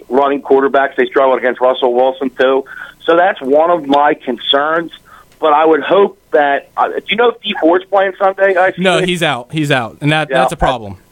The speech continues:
Speaker 1: that hurts, you know, because you want that speed defensive end with him and Bosa. I mean, don't get me wrong, they still have other players,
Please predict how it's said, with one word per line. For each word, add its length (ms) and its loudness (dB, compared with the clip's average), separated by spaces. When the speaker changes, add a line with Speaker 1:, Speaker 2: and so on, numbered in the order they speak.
Speaker 1:
that 220 2
hurts, 320 -2
you 160 0
know, 160 2
because 460 -2
you 100 -2
want 220 0
that 180 0
speed 340 -4
defensive 480 -6
end 200 0
with 120 -4
him 140 0
and 100 0
Bosa. 460 -2
I 80 0
mean, 160 2
don't 180 -2
get 120 -2
me 60 0
wrong, 200 0
they 120 -4
still 220 0
have 140 0
other 160 4
players, 480 0